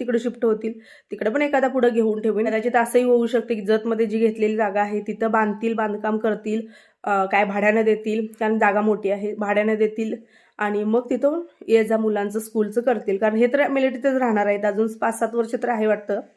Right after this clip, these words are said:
अजून सात आठ वर्ष तरी तिकडेच राहणार, अ, संदीप मिलिटरीत. प्रत्येक वेळेला सोबत घेऊन जा-, जाऊ शकतो फॅमिली असं नाही, मग त्या मुलाचं नुकसान नाही करू शकत. त्यामुळे असं त्यांचा काहीतरी असेल पुढचा निर्णय, जे असेल ते मी तुम्हाला शेअर करेन. आता खाऊन घेते मी.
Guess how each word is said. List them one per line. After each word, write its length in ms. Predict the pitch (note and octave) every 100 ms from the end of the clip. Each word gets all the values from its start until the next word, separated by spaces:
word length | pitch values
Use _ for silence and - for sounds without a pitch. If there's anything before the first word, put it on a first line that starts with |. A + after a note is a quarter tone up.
| _ _ - _ -
अजून 240 | G#3 A3+
सात 220 | A#3+ A#3+
आठ 100 | A#3+
वर्ष 240 | B3 A#3+ B3+
तरी 100 | A#3+
तिकडेच 360 | A#3+ B3+ B3 B3
राहणार, 360 | A#3 G3+ F#3+ G#3+ - _ -
अ, 140 | G#3+ G#3
संदीप 320 | A3 G3+ F#3+
मिलिटरीत. 380 | G3+ F#3+ G3+ A3 - - _ _ -
प्रत्येक 280 | A#3+ B3+
वेळेला 240 | C4+ C4+ C4+
सोबत 340 | C#4+ A#3+ A#3
घेऊन 260 | A3+ B3 B3+
जा-, 280 | B3 A3+ A3
जाऊ 200 | A3+ A3+
शकतो 320 | C4 C4 B3+
फॅमिली 320 | B3 A#3 A#3
असं 240 | A3+ A3+ G#3+
नाही, 200 | G3+ G#3+
मग 140 | G#3+
त्या 100 | A3
मुलाचं 360 | A3+ A3 A3+ A#3+
नुकसान 300 | A#3 A#3+ A#3+
नाही 160 | C4
करू 160 | C4 G3
शकत. 240 | G#3 G3+
त्यामुळे 540 | B3 - - - D4 D4
असं 180 | C4+ C#4
त्यांचा 320 | C#4 C4 B3
काहीतरी 260 | A#3+ A#3 A#3
असेल 220 | A3+ A#3+
पुढचा 320 | A#3+ G#3 A#3
निर्णय, 280 | A3+ A3 A3
जे 120 | A3+
असेल 280 | A#3 A#3+ A3+
ते 60 |
मी 80 | A3+
तुम्हाला 260 | G#3+ G#3+ A3+
शेअर 220 | A3+ G#3
करेन. 300 | G#3+ A3+ B3
आता 160 | B3+ A3
खाऊन 340 | - - A#3+
घेते 360 | C#4 C4+ - A3+
मी. 180 | A3+